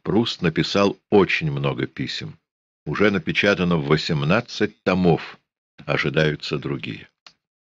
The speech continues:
Но внезапно на исходе месяца я вспомнил по ассоциации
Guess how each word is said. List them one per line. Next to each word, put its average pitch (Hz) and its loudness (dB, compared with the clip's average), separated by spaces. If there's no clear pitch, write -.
Но 123 6
внезапно 143 6
на 107 4
исходе 104 4
месяца 104 2
я 90 4
вспомнил 135 4
по 85 4
ассоциации 78 2